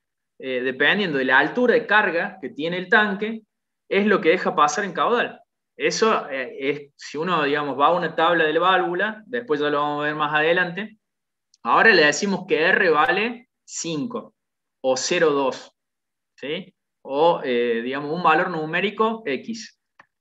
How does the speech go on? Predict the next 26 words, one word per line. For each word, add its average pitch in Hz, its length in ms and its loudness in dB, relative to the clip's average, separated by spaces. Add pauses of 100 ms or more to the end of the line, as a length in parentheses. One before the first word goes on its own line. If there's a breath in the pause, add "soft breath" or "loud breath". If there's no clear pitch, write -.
(120)
Ahora, 147 260 6
si - 180 -4
uno 202 120 0
después 165 320 0
ya 165 60 4
le 160 100 4
da 165 100 4
una 175 220 -4
tabla, 175 760 0
esa 151 280 -4
tabla, 156 440 4
digamos, 139 400 -2
de 123 80 -4
la 123 140 2
válvula 151 560 2
del 135 120 -2
fabricante, 151 760 -4
uno 160 260 -6
podría 135 320 0
llegar 139 300 0
a - 100 0
calcular 135 840 0 (560)
esa, 139 580 -2
esa 123 240 -10
caída 156 760 0 (320)
de, 104 640 -8